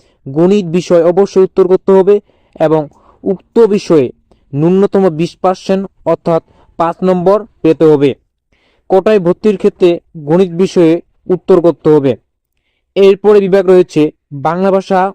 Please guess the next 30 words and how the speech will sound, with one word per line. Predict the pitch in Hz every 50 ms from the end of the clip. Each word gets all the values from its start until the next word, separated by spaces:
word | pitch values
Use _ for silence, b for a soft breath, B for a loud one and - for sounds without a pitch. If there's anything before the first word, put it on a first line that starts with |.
| _ -
ও | 165 160 160
সাহিত্য | - - 175 165 165 - 175 160 160
বিভাগ। | 151 156 131 - _ _ _ _ _ _ _ _ _ _ _ _ _ _ -
বাংলা | 127 123 147 160 180 196 208 202
ভাষা | 208 214 - 220 214
ও | 202 190
সাহিত্য | - - 180 180 190 - 202
বিভাগের | 196 196 196 214 202 175 156 156 - _ _ _ _ _ _ _ _ _ -
মোট | 139 160 175 180
আসন | 190 190 - 196 180
পাপ্পান্নটি, | 160 - 165 - - 190 190 185 190 - - 214 214 196 - _ _ _ _ _ _ - 135
মানবিকের | 139 151 165 175 190 190 185 208 190 160
জন্য | 190 190 185 180 180
পঁচিশটি, | - 185 185 175 196 190 - - 208 214 208 202 _ _ _ _ -
বিজ্ঞানের | 135 135 131 143 175 156 151 190 185 185 190 180 190
জন্য | 190 185 180 180
বাইশটি, | 156 170 175 180 - - - 214 220 202 _ _ _ _ _ -
ব্যবসায়ের | 135 147 170 175 175 - 196 185 170 175
জন্য | 175 170 170 - -
আটটি। | 160 170 165 _ - 175 160 117 - _ _ _ _ _ _ _ _ _ _ _ _ -
বিভাগীয় | 135 147 175 196 214 208 220 214 208
সত্ত্ব | 220 - - 226 220
হচ্ছে | 202 _ - - 151 147 - _ _ - - 165 160
গুচ্ছ | 196 190 - - 226 214 -
পদ্ধতিতে | 208 208 180 214 208 175 - - 160 156 165 160 _ _ _ _ _ _ _ _ _ -
পরীক্ষায় | 180 190 208 208 - - 214 214 208 170 170
বাংলায় | 175 180 185 190 190 190
অংশগ্রহণ | 180 - - 190 190 190 180
করতে | 196 - - 202
হবে। | 202 196 208